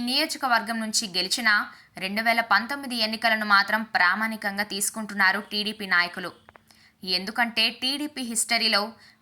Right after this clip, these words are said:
రెండు వేల పంతొమ్మిది అసెంబ్లీ ఎన్నికలు అత్యంత ఘోరమైన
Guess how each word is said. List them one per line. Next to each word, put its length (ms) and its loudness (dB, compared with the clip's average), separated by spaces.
రెండు 260 -6
వేల 240 4
పంతొమ్మిది 540 0
అసెంబ్లీ 320 -2
ఎన్నికలు 380 0
అత్యంత 360 -6
ఘోరమైన 420 4